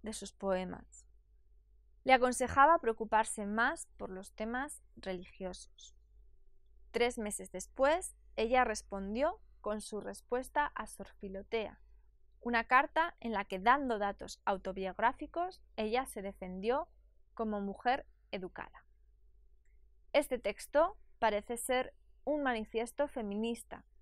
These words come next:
porque en ella Sor Juana hace referencias a toda clase de problemas que tenía como mujer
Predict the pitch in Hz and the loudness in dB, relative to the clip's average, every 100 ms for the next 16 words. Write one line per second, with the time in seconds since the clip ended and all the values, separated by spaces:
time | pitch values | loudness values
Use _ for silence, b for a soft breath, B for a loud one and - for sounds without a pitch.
0 | - _ - - - - 226 226 220 208 | -20 _ -20 -20 -20 -6 -4 0 -2 0
1 | 254 294 262 320 - _ - - 220 - | -2 0 0 -2 -6 _ -14 -6 -6 -6
2 | - 262 262 262 - - 247 262 233 208 | 0 2 2 -4 -8 -6 -6 -2 -2 -2
3 | 208 202 247 - 320 330 339 - 208 - | -6 -6 -8 -4 0 0 -2 -4 -4 -2
4 | - 254 294 - 254 269 302 277 208 - | 0 2 2 0 -2 -2 -2 -2 -2 -6
5 | 190 202 262 233 285 359 - _ _ - | -4 -2 -2 -2 -4 -8 -20 _ _ -20
6 | - 226 233 240 294 320 247 220 208 208 | -6 0 2 2 2 0 0 0 -2 -4
7 | - 269 320 | -4 -2 -2